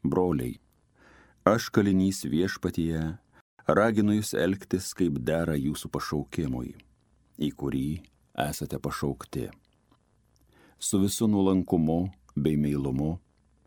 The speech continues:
su didžia kantrybe, palaikykite tarpusavio meilę, uoliai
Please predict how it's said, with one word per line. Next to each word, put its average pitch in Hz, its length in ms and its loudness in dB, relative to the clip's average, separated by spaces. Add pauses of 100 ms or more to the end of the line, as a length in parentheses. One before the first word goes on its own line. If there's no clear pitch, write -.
(200)
su - 160 -2
didžia 95 320 2
kantrybe, 82 880 0 (560)
palaikykite 107 640 2
tarpusavio 95 560 0
meilę, 76 600 -2 (500)
uoliai 95 480 2